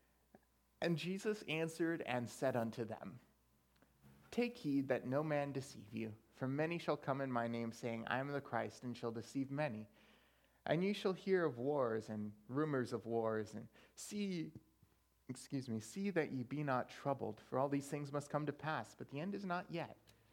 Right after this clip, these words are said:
And he goes on to give all of the signs of the end in Matthew chapter twenty-four, and then in Matthew chapter twenty-five,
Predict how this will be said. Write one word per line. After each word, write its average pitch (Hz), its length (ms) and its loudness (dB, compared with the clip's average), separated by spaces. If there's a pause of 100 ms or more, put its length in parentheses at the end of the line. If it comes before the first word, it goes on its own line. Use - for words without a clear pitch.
(600)
And 139 100 2
he 160 80 2
goes 170 300 8
on 147 420 6 (600)
to 147 100 -4
give 143 460 4 (640)
all 147 240 6
of 151 120 6
the 147 60 -2
signs 151 400 -2
of 147 80 -2
the 135 140 0
end 123 220 -2
in 117 140 -8
Matthew 117 300 -6
chapter 117 340 -8
twenty-four, 117 600 -2
and 127 140 -2
then 131 100 0
in 131 100 -2
Matthew 151 340 4
chapter 143 340 0
twenty-five, 139 640 2